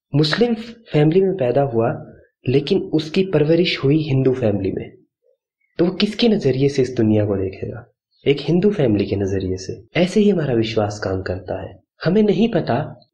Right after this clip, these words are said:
भगवान कैसे दिखते हैं, सिर्फ हमने वो मूर्तियां देखी है, हमने books पढ़ी है। ऐसे तो हम कहानी की books भी बहुत पढ़ते हैं, लेकिन हमारे आसपास के लोग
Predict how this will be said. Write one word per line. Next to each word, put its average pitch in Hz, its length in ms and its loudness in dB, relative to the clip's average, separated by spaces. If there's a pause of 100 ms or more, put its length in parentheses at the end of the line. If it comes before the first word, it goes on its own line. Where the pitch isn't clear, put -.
भगवान 127 380 2
कैसे 117 320 -2
दिखते - 300 -6
हैं, - 260 -10 (540)
सिर्फ - 340 0
हमने 160 200 2
वो 165 100 4
मूर्तियां 127 540 2
देखी 104 360 -2
है, - 240 -8 (240)
हमने 160 240 4
books - 360 0
पढ़ी 107 300 0
है। - 260 -8 (440)
ऐसे 147 180 -2
तो 202 100 0
हम 202 120 4
कहानी 190 380 2
की 220 100 2
books 175 260 0
भी 151 60 2
बहुत 107 220 0
पढ़ते - 360 -6
हैं, - 200 -10 (580)
लेकिन 190 240 0
हमारे 175 360 -2
आसपास 147 520 -4
के 156 140 2
लोग 113 580 -2